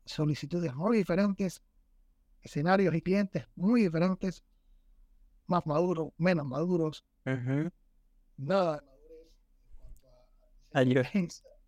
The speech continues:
Speaker 2: Sí.
Speaker 1: a U X. Entonces, ah, que iteren, que iteren su propia carrera y que, y que vayan, que, que vean más allá.
Speaker 2: Y dirías que,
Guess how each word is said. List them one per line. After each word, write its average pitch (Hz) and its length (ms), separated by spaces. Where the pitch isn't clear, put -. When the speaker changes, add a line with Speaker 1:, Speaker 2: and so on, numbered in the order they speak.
Speaker 2:
Sí. 131 100
Speaker 1:
a 165 280
U 220 60
X. 240 380
Entonces, - 380
ah, 185 260
que 156 100
iteren, 147 380
que 151 100
iteren 240 280
su 175 160
propia 196 260
carrera 190 400
y 208 60
que, 156 100
y 131 220
que 127 160
vayan, 139 500
que, - 100
que - 120
vean 170 260
más 165 180
allá. 160 300
Speaker 2:
Y 160 120
dirías 156 360
que, 170 440